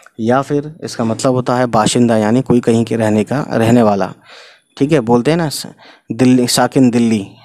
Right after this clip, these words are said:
है ना, साकिन दिल्ली, अखबार में आता है कि ये लोग आए साकिन दिल्ली, या हमारे जानने वाले दोस्त हैं साकिन दिल्ली, या इस तरीके से कहीं का भी नाम ले सकते हैं। साकिन दिल्ली यानी कि दिल्ली के रहने वाले या बाशिंदा, ठीक। उसके बाद guys एक, you know,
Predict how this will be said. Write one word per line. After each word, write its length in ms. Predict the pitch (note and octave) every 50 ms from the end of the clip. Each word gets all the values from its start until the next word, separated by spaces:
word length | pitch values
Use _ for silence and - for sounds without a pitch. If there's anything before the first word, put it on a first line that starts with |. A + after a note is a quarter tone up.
| - - -
है 60 | B2+
ना, 120 | D#3+ F3 D#3+
साकिन 400 | - - A2+ A2+ - C3+ B2 A#2
दिल्ली, 200 | A#2 A#2+ A#2 A2+
अखबार 300 | A2 G#2+ B2 B2 A#2+ A#2+
में 100 | A#2 A2+
आता 120 | A2 B2
है 60 | B2
कि 260 | B2+ - B2+ B2 B2+ - - - - - - - _ _ -
ये 120 | B2 B2 C3
लोग 260 | B2+ C3 C3 B2+ - -
आए 340 | - A2+ A#2 A2+ A#2 A#2 A2+ -
साकिन 400 | - - A#2 A#2 - C3 B2 A#2+
दिल्ली, 360 | A2 A2+ A2 A2 A2 A2+ A2 - -
या 300 | A#2+ A2+ A2 G#2+ G#2 - - _ - - - - - - - _ _ _ _ _
हमारे 360 | - - B2+ A#2+ B2 B2+ C3 C3
जानने 300 | B2 A#2+ A#2+ B2 B2+ B2
वाले 180 | B2 B2 B2 A2
दोस्त 320 | - A#2+ A#2+ - - -
हैं 100 | A#2+ A2+
साकिन 380 | A2 - A#2+ A2+ A2 - A#2+ A#2
दिल्ली, 400 | A2 A2+ A2+ A2 A2+ A2+ A2+ G#2+ - -
या 180 | - - A#2+ B2+
इस 140 | B2 A#2+ - -
तरीके 260 | D#3+ D#3 D#3 E3 D#3+
से 60 | D3+
कहीं 180 | - C#3 C3+ C#3+
का 100 | D3+ C#3+
भी 80 | C3+
नाम 200 | C3 B2 B2 B2+
ले 60 | B2
सकते 240 | A#2 A#2+ A#2 A2+ -
हैं। 60 | D3+
साकिन 380 | D3 - C3 A2+ A2+ - C3+ B2+
दिल्ली 240 | A#2+ B2+ C3+ C3+ B2+
यानी 200 | A#2 A2+ A#2+ A#2+
कि 100 | D3 F#3+
दिल्ली 260 | F3+ E3 F3+ G3 G3
के 60 | F3
रहने 220 | D3 B2 A2+ G#2+ G2+
वाले 220 | F#2+ G2 B2 D#3
या 100 | F3+ E3+
बाशिंदा, 460 | C#3 A#2+ A2+ A2 - A2+ A2 G#2 G2+ F#2+ - -
ठीक। 240 | - F#3+ F#3 - _ _ _ _ _ _ _ _ _ - - - - - - - - -
उसके 280 | - - - - - G2+ - -
बाद 200 | - B2+ D3 D3 -
guys 480 | C#3 C3+ C3+ C#3 C#3+ C#3 - - - - - - -
एक, 240 | - A2+ - - -
you 320 | A2+ G#2+ G#2+ G#2+ G#2+ A2
know, 300 | A#2+ C3+ C#3 C3 D3+ D#3